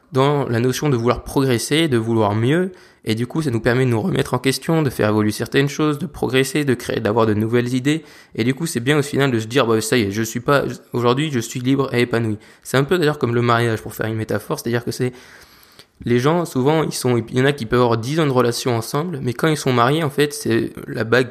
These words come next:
quand ils la mettent au doigt, ça veut dire, euh, ça y est, on s'a-, enfin, en quelque sorte, hein, on s'appartient, euh, maintenant c'est, c'est scellé. C'est pour ça que des fois, certaines relations, euh, on va dire,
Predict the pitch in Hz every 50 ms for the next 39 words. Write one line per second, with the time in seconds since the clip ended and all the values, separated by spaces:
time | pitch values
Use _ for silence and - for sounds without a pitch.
0 | - - - - 117 110 104 110 110 123 139 135 123 113 123 143 147 147 123 110
1 | 113 120 131 123 117 113 110 107 - 117 120 117 107 104 104 104 - 117 113 -
2 | - - - 120 117 - - 107 - 113 110 - 113 107 - 156 160 - - 127
3 | 135 143 - - - - - - - - 123 123 - 113 - - - - - -
4 | 139 147 165 170 165 - - - - - _ - - 95 98 98 107 113 127 139
5 | 143 139 - 113 110 107 104 - 113 107 - 127 123 143 160 156 143 - - -
6 | 113 - - 147 131 117 110 - 147 151 147 - - - 120 113 113 120 113 113
7 | - - 151 156 156 - 120 113 110 110 104 104 101 101 104 - _ _ _ _
8 | _ _ _ - - - _ _ - 113 107 113 117 110